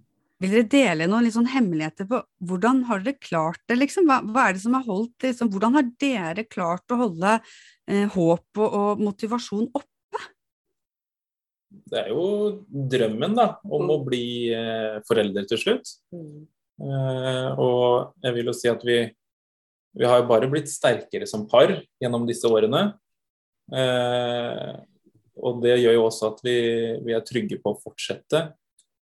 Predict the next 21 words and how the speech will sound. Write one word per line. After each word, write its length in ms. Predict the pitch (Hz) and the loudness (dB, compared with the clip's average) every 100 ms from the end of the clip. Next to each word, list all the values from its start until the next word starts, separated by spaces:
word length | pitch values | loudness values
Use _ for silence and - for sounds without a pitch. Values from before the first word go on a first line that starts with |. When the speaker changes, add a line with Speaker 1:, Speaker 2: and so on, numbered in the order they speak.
| - | -14
Speaker 2:
Ehm. 1000 | 139 131 127 127 127 123 123 123 120 131 - _ _ _ _ _ _ | -6 -4 -4 -4 -6 -6 -8 -10 -10 -12 -14 _ _ _ _ _ _
Speaker 3:
Så 200 | - 180 - 185 | -8 -8 -8 -6
vi 140 | 196 | -6
er 120 | 185 | -4
ikke 140 | - 247 | -2 -2
det 140 | 233 - | -2 -2
paret 480 | 165 156 180 208 214 | -2 0 2 4 4
som 220 | 208 208 | 2 4
da 320 | 170 190 - - _ - | 6 6 2 -8 _ -2
krangler 420 | 220 190 160 156 | 2 2 0 0
om 140 | 180 190 - _ _ _ - | 0 0 -6 _ _ _ -2
oppvaska 540 | 226 - 160 - - 208 | -2 0 -2 -2 -6 -4
på 120 | 214 | 0
benken, 400 | 196 190 220 226 | -2 -2 -2 0
for 80 | 233 | 0
eksempel, 520 | 226 233 226 240 233 | 0 0 0 -2 -4
for 100 | 214 | -4
det 280 | 202 202 214 | -2 0 -2
er 220 | - 190 185 | -4 -10 -4
så 160 | 220 | 2
lite, 380 | 220 208 - 208 | 2 2 -2 -6